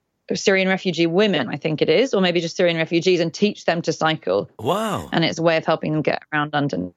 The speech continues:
Speaker 2: Oh, that's brilliant.
Speaker 1: And give them a course. So it's a really great charity. Yeah.
Speaker 2: Yeah. Fantastic. Okay. Your bicycle is definitely going in there. I've, you know, I've got a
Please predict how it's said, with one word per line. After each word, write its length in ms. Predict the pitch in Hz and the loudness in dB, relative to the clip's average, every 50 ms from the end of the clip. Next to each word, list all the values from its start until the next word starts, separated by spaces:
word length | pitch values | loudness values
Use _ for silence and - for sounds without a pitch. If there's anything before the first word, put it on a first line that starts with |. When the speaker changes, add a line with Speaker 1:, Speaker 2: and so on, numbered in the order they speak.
| _ _ - | _ _ -6
Speaker 2:
Oh, 160 | - 175 196 | -4 -2 -2
that's 200 | 202 208 180 - | 0 -2 -2 -4
brilliant. 540 | - - 170 208 - 233 185 95 69 - - | -4 -4 -4 -2 -2 -2 -4 -4 -6 -6 -4
Speaker 1:
And 80 | - 139 | -2 0
give 120 | 180 - | 0 0
them 140 | - 151 143 | 0 -2 -4
a 60 | 143 | -2
course. 340 | - - 147 - 147 - - _ - - _ - | -2 -2 -2 -2 -4 -8 -20 _ -20 -20 _ -18
So 440 | - - 165 160 156 156 147 156 151 - _ _ - | -4 0 2 2 4 2 2 0 -4 -8 _ _ 0
it's 160 | 180 185 247 | 0 2 4
a 60 | 240 | 4
really 160 | 240 233 226 | 4 4 2
great 180 | - 185 170 - | 0 -2 -4 -4
charity. 460 | - 175 - - - - 90 - 139 _ - - | -6 -12 -12 -12 -14 -18 -20 -20 -20 _ -10 -4
Yeah. 180 | 185 160 156 147 | -2 0 0 -2
Speaker 2:
Yeah. 440 | 131 107 95 - 214 202 165 90 - - _ _ _ | -4 -6 -8 -8 -8 -8 -10 -12 -14 -18 _ _ _
Fantastic. 720 | - - 151 170 - - 220 - - - - 90 - - _ - - | -10 -8 -6 -6 -6 -6 -8 -6 -6 -4 -4 -6 -6 -8 _ -6 -2
Okay. 480 | 120 127 135 - - 95 73 - - - | -2 -2 -2 -2 -4 -6 -6 -8 -10 -10
Your 220 | - 151 135 135 131 | -4 -2 0 0 0
bicycle 520 | 98 - 131 127 117 - - - 85 71 | 0 -2 0 0 0 -2 -4 -8 -10 -12
is 120 | 71 69 - | -12 -14 -16
definitely 520 | _ - - 82 - - - - - - | _ -4 -4 -4 -4 -6 -14 -20 -20 -16
going 320 | - - 73 60 58 60 64 | -12 -10 -10 -10 -10 -10 -12
in 120 | 62 60 | -12 -12
there. 160 | 60 64 64 | -10 -8 -6
I've, 160 | 78 87 - - | -6 -8 -8 -8
you 60 | 95 | -8
know, 180 | 95 85 71 73 | -6 -6 -6 -6
I've 80 | 85 | -6
got 120 | 85 92 80 | -6 -6 -8
a 100 | 71 | -8